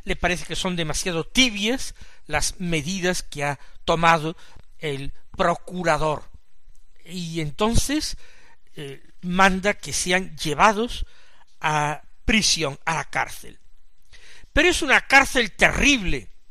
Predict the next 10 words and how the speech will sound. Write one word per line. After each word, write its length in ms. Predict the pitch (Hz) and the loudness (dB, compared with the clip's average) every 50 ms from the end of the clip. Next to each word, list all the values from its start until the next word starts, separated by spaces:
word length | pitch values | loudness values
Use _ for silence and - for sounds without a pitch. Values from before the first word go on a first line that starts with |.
| - - - - - - - - - - - - | -14 -14 -14 -14 -14 -14 -14 -14 -12 -12 -4 0
es 220 | 208 202 - - | 0 0 0 0
una 160 | 190 180 170 | 0 0 0
cárcel 560 | - - - 226 196 - - 247 240 208 175 - | 2 4 4 4 4 4 2 0 0 0 -2 -6
subterránea, 1080 | - - - - 233 202 - - - - 190 160 - - 214 247 240 214 185 160 147 139 - - - - - - | -6 -4 -2 -2 -2 -2 -4 -8 0 2 2 4 6 8 8 8 8 6 2 0 0 -2 -4 -8 -12 -12 -12 -8
oscura, 840 | - 190 196 - - - - - - 285 311 302 240 196 151 135 - - - - - - | -4 -2 -2 -2 -2 -4 -6 -4 2 4 4 6 6 4 4 2 0 -6 -14 -14 -14 -14
de 300 | - 165 175 196 196 196 226 | -8 2 4 4 4 4 2
un 240 | 233 285 285 269 | -4 -2 2 2
ambiente 680 | 214 208 196 165 147 202 240 285 294 302 - - - 240 | 2 2 2 -2 -2 0 2 2 2 2 -2 0 -2 -2
verdaderamente 960 | 208 175 190 208 190 180 185 196 208 226 247 269 269 - - 277 247 190 - - | 0 4 4 4 6 6 4 4 4 4 2 0 -4 0 2 2 2 2 0 0
irrespirable 1300 | 277 269 262 262 233 - 220 220 226 226 - - - - - - 180 226 226 233 214 165 160 147 135 | 2 2 2 2 0 -2 -2 0 2 2 2 2 0 4 4 6 8 8 8 8 8 6 0 -6 -8